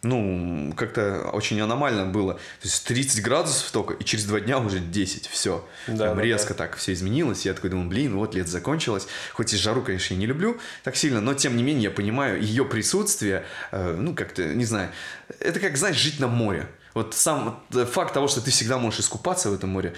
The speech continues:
Speaker 1: тебя, э, радует и ласкает. Ты можешь не, не купаться вообще целый год там, но сам факт, что оно есть рядом, ты можешь искупаться, тебя радует. Э, ну, потому что, когда ты обычно приезжаешь на море, ты купаешься в нём постоянно, а те, кто там рядом живут, ну,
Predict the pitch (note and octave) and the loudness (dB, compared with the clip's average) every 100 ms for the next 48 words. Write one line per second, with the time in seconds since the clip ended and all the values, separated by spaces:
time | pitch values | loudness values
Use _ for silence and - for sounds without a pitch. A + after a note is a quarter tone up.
0 | - - G#2+ B2 A#2+ G2+ - - - - | -10 -4 0 2 2 0 -6 -12 -8 -4
1 | F#2+ F2 E2 A1 - - G1+ G1+ A1+ E2+ | 0 0 -2 -2 -4 -2 -2 -4 -4 -2
2 | G2+ A#2+ B2+ F#2+ F#2 E2+ - G#2+ E2 - | 0 0 2 0 0 -2 0 -2 -2 -6
3 | - C#3+ G#2+ G#2 - A2 A#2+ D3 F3+ F3+ | -2 0 2 0 0 0 2 2 2 2
4 | E3+ F#3+ - C#3+ - C#3 - A#2 A2+ G#2 | 2 2 2 2 2 2 2 2 2 0
5 | - - - - A#2 A2+ C3+ A2 B2 D#3 | -2 -8 -10 -4 0 2 2 2 0 0
6 | - - - - - G#2 G2+ G2+ A2+ A2+ | -4 -12 -8 -2 0 2 2 2 2 0
7 | C3+ G#2 - - G2+ G#2+ - - - B2 | 0 0 -4 -2 -2 0 -2 -2 -2 0
8 | - - - - - G#2 G#2+ G2+ F2 - | 0 -4 -10 -8 -2 0 2 2 0 -4
9 | - - - G#2 G2+ C#3 C3 E2+ - G#2+ | -6 -8 -2 0 2 2 2 0 0 0
10 | G#2+ G#2 A2+ G#2+ G2+ G2 G#2+ F#2+ F#2+ C#3 | 0 0 -2 0 -2 0 0 0 0 0
11 | D#3+ B2+ A2 G#2+ - - A#2+ B2+ A2+ F#2+ | 0 0 0 -2 -6 0 0 2 0 -2
12 | - G2+ F#2 F#2 G2+ - F#2 F#2 F#2+ F2+ | -2 -2 -2 -2 -4 -4 -4 -2 -2 -2
13 | G2+ C#3 G2+ F2 | -2 -2 -2 -4